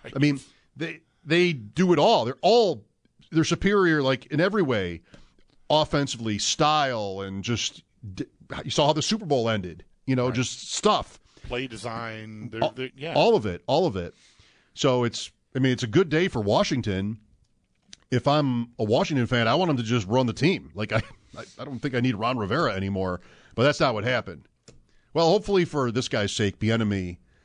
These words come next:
Speaker 2: uh, he smashes there and proves all these other people wrong for not giving him a chance, and is, is a good coach. I mean, a good head coach someday.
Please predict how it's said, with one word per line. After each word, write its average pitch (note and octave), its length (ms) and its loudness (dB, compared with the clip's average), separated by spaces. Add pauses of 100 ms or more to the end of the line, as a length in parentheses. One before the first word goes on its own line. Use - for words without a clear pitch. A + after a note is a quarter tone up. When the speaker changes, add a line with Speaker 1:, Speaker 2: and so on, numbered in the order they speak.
(220)
Speaker 2:
uh, F#2 500 -2
he A#2 120 -2
smashes G#2+ 520 -2
there F#2+ 360 -6
and F2 300 -8
proves A2+ 580 -6
all G#2 140 -6
these G#2 160 -2
other G#2 160 -2
people G2+ 280 -4
wrong F2+ 440 -4
for F2+ 140 -12
not F#2 280 -6
giving G2+ 220 -4
him F2+ 80 -6
a E2 60 -8
chance, F#2+ 500 -8 (640)
and F2+ 240 -10
is, F2+ 140 -10
is F#2 160 -8
a F#2+ 40 -4
good G2+ 180 -4
coach. C3 360 -4 (480)
I G2 40 -10
mean, G2+ 120 -2
a G2 40 -6
good G2+ 200 -2
head B2+ 160 2
coach - 380 -8
someday. F2 360 -10